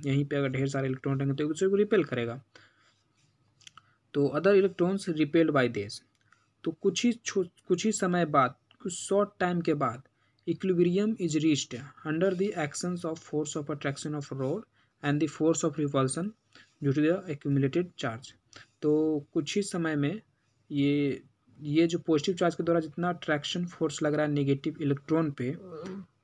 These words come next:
ये जो इलेक्ट्रॉन जमा है वो और कोई दूसरे इलेक्ट्रॉन जो आना चाह रहे होंगे उसको रिपेल भी करेंगे, और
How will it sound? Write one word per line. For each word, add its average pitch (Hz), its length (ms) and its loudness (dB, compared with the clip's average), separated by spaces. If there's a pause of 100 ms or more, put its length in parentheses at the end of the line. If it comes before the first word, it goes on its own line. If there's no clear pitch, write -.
(160)
ये 160 300 4
जो 208 160 4
इलेक्ट्रॉन 185 400 2
जमा 139 300 2
है 127 260 -6 (720)
वो 170 340 0
और 190 220 2
कोई 185 200 4
दूसरे 175 280 -2
इलेक्ट्रॉन 180 360 0
जो 170 120 2
आना 165 200 2
चाह 156 240 -4
रहे 143 140 0
होंगे 139 260 -2 (440)
उसको 143 260 0
रिपेल 170 400 4
भी 139 80 -2
करेंगे, 123 400 -8 (800)
और 143 120 -4